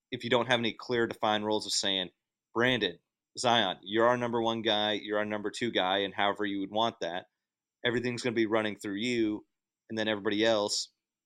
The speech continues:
you know, picks up where they can, and you define, "Okay, Herb, this is what you do. This is what you do, Jonas. This is what you do, C J." And I think there's just been too many you know, game in and game out, day-to-day stuff where our guys don't know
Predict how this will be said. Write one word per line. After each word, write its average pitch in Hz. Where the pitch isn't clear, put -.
you 127
know, 107
picks -
up 101
where 104
they 92
can, 101
and 110
you 101
define, 98
"Okay, 104
Herb, 92
this 107
is 107
what 113
you 107
do. 76
This 101
is 107
what 104
you 113
do, 98
Jonas. 87
This 98
is -
what 98
you 107
do, 95
C 85
J." 82
And 101
I 98
think -
there's 104
just 107
been 98
too 113
many 101
you 120
know, 95
game 117
in 110
and 104
game 104
out, 101
day-to-day 98
stuff 92
where 92
our 120
guys 98
don't 101
know 98